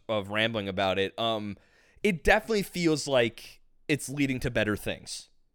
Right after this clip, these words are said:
Do you, do you kind of a-, agree with that? It, it definitely feels like it's about to lead into a season of pure liquid hype.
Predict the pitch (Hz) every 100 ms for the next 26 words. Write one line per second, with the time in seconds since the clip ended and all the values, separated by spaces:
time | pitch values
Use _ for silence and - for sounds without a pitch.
0 | _ 131 131 110 127 131 131 131 - -
1 | 143 120 107 101 90 107 127 127 - 120
2 | 113 113 104 120 139 127 - 120 110 101
3 | 92 - - _ _ _ _ 135 135 127
4 | 127 127 - 127 120 117 107 110 - 117
5 | 107 110 95 107 - - - - 143 143
6 | 143 123 110 98 95 92 80 58